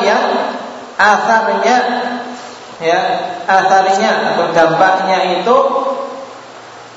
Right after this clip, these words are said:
ada atas wujudnya.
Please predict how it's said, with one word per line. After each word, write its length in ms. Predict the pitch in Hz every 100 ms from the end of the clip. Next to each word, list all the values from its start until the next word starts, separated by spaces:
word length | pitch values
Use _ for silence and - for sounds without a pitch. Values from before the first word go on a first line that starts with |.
| - - 202
ada 360 | 190 190 175 180 180 180 143 - - - - - - -
atas 560 | 170 160 202 247 - -
wujudnya. 800 | 180 151 156 151 139 - -